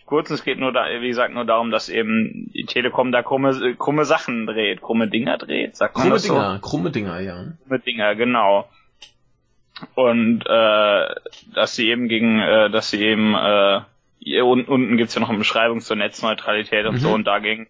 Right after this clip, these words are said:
Speaker 1: wird eben verstoßen. Und, äh,
Speaker 2: Inwiefern denn?
Speaker 1: ähm, Zitat,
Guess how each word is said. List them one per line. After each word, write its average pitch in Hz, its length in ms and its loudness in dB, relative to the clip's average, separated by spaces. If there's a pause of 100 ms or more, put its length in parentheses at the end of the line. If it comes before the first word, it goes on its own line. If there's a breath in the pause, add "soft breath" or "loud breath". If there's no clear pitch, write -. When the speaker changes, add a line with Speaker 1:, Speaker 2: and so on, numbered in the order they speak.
Speaker 1:
wird 117 160 -2
eben 120 160 -2
verstoßen. 127 840 0
Und, 110 360 0
äh, 107 320 2 (220)
Speaker 2:
Inwiefern 147 580 -2
denn? 101 240 -8 (680)
Speaker 1:
ähm, 160 520 0
Zitat, 123 680 -2